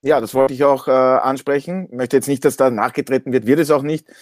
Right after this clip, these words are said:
Ähm, René Svette, jetzt gab's ja mit Beginn der Qualifikationsgruppe den Trainerwechsel von Kurt Russ zu Klaus Schmidt. Wir kennen Klaus Schmidt bestens, er war bei uns Experte. Ähm, bevor wir jetzt über den neuen Trainer sprechen, René Svette,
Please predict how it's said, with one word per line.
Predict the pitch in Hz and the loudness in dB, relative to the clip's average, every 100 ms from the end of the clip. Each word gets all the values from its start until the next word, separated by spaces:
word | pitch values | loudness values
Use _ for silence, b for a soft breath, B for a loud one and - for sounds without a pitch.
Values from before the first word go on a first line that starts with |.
| B B B | B B B
Ähm, | 120 123 123 131 131 | 0 2 2 0 0
René | 139 135 | 0 2
Svette, | 139 139 156 | 0 2 2
jetzt | 147 | 2
gab's | - 135 - | -2 -2 2
ja | 139 | 2
mit | 139 135 | 2 -2
Beginn | 131 143 | -4 -2
der | 139 | 0
Qualifikationsgruppe | 139 127 139 - 131 131 147 139 | 0 0 -2 -2 -4 -4 -6 -4
den | 123 | -4
Trainerwechsel | 135 147 147 143 151 | 0 0 0 0 -4
von | 143 131 | -6 -2
Kurt | 139 131 | 0 2
Russ | 131 196 - - b b b | 2 2 0 -16 b b b
zu | 117 | -2
Klaus | 131 120 | 0 0
Schmidt. | - 185 208 - - | 0 -2 -2 -8 -14
Wir | 113 | -12
kennen | - 120 123 110 | -8 -6 -6 -4
Klaus | 107 101 | -4 -4
Schmidt | 104 - | -8 -2
bestens, | 120 127 120 | -2 0 -2
er | 113 | 0
war | 107 | 0
bei | 107 | -2
uns | 104 | -6
Experte. | 113 - 127 139 156 151 B B B | -8 -2 0 2 0 0 B B B
Ähm, | 120 135 139 147 143 - | 0 2 2 0 -6 -4
bevor | 123 143 | 0 4
wir | 151 | 2
jetzt | 156 | 2
über | 156 | 2
den | 156 | 2
neuen | 135 143 | 2 2
Trainer | 147 160 | 2 0
sprechen, | 160 151 139 160 170 | -2 0 0 0 -2
René | 151 156 | -2 -2
Svette, | 156 147 | -4 -2